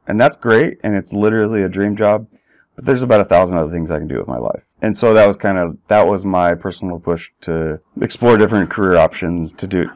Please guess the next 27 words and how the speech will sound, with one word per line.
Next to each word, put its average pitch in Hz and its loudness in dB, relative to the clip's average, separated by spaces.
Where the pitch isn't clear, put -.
you 98 -2
know, 85 0
so, 85 -2
um, 82 -4
I 104 0
went 101 2
back 101 0
to - -10
school 110 0
at 95 -2
University 92 -4
of 101 -2
Oregon. 127 0
I 101 -2
was 104 -2
there 107 2
for - -18
two - -4
years. 98 0
Um, 85 -4
I 95 -2
never 127 2
really 120 2
fell 107 0
into 107 -2
a 98 0
program, 104 -2